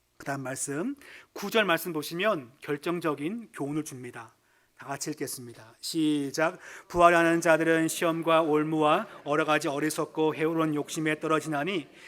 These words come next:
그 사람으로 파멸과 멸망에 빠지게 하는 것이라." 부활려 하는 것.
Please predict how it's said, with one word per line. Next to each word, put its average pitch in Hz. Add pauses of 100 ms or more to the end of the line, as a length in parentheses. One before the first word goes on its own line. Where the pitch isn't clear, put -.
(160)
그 185
사람으로 175
파멸과 170
멸망에 160
빠지게 160
하는 160
것이라." 151 (680)
부활려 151
하는 135
것. 113